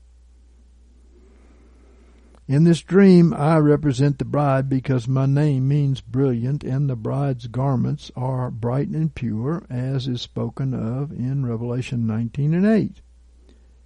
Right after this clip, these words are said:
And it was given unto her that she should array herself in fine linen, bright and pure."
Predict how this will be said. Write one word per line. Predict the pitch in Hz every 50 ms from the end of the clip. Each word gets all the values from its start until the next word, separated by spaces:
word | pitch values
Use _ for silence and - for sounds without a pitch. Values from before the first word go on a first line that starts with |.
| _ -
And | 110 104 107
it | 110 110 -
was | 117 107 101
given | 104 113 120 113 120 120 120
unto | 123 127 127 120 123 117
her | - 135 156 185 208 240 247 - - - - - - - - - -
that | 113 113 113
she | - - - 117
should | 113 - - 123 120 120
array | 123 120 123 127 127 131 139 147 147
herself | 143 135 165 165 156 - - 170 170 175 196 202 - -
in | 135 127 120
fine | 107 - - 127 131 139 151 151 147 143 139 143
linen, | 151 165 185 196 208 214 202 180
bright | 127 107 120 117 127 135 147 165 180 - - - -
and | - 135 139 147 151 151 151 151 - - _ _
pure." | - 147 147 143 143 139 123 113 104 - 113 -